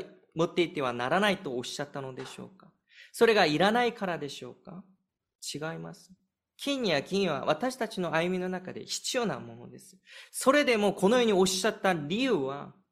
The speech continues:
私たちがもっと集中して、もっと優先して歩むものがあるからということです。私たちにとって一番重要なのは、主の命令、主の、主人の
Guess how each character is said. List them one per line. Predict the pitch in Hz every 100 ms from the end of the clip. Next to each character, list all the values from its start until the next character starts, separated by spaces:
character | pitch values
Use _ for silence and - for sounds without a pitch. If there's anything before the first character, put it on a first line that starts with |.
| _ - - -
私 | 160 180 285 -
た | 269
ち | 254
が | 240
も | 226 285
っ | 285
と | 226
集 | 190 - - 240
中 | 262
し | 226 -
て、 | 185 - - - _
も | 240
っ | 285
と | 254 208
優 | 190 254
先 | - 262 254
し | -
て | - 247 254 - _ _
歩 | 147 202 277
む | 247 156 - - _
も | 175 254
の | 226
が | 196 196 - -
あ | 170
る | 262 269
か | 214
ら | 175
と | - 143
い |
う | 131
こ | _ _
と | -
で | _
す。 | _ - - -
私 | 170 285 269
た | 269
ち | 269
に | 262
と | 262
っ | 254
て | 226
一 | 202 190 269
番 | 247 220
重 | - -
要 | 240
な | 233 202
の | 180
は、 | 185 180 - _
主 | - - - 277
の | 208 - 143
命 | 131 143
令、 | 147 127
主 | - 277 294
の、 | 247 180 -
主 | - 277
人 | 269 220 175
の | 190 220